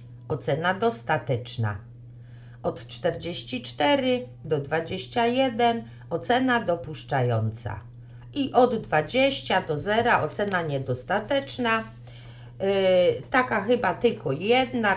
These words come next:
albo dwie się nam pojawiły, ale wszyscy, którzy chcieli coś poprawić,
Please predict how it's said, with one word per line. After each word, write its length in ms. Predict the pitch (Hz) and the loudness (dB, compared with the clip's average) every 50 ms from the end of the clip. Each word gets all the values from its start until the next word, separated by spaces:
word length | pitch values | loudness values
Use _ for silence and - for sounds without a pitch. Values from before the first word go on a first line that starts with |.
| 180 - | 0 -2
albo 340 | - 165 156 147 143 160 165 | -2 -2 0 2 2 0 0
dwie 400 | - 190 185 226 240 262 269 269 | 0 -2 -2 2 2 2 2 2
się 180 | - - 262 | 0 -2 -2
nam 240 | 240 247 233 233 233 | 0 2 2 0 0
pojawiły, 840 | 233 240 240 240 226 220 220 220 208 208 214 214 214 220 214 214 - - | 0 2 2 4 4 4 2 2 0 -4 -6 -4 -2 -2 -2 -2 0 0
ale 300 | 175 165 156 156 147 151 | 0 2 2 2 0 -2
wszyscy, 580 | - - - 262 262 262 262 - - - 240 226 | -2 -4 -2 0 0 0 -2 -4 -4 -4 -4 -4
którzy 440 | 220 - - 175 170 160 - 160 | -4 -6 -10 -8 -8 -6 -6 -6
chcieli 500 | 143 - - - 190 185 180 180 160 156 | -8 -6 -4 -2 0 0 0 -2 -6 -10
coś 220 | 135 - 156 147 - | -10 -8 -10 -10 -8
poprawić, 960 | - - 214 208 208 - 226 233 233 220 202 180 156 123 113 - - - | -6 -6 -6 -6 -4 0 2 4 6 6 4 2 0 -6 -10 -10 -12 -14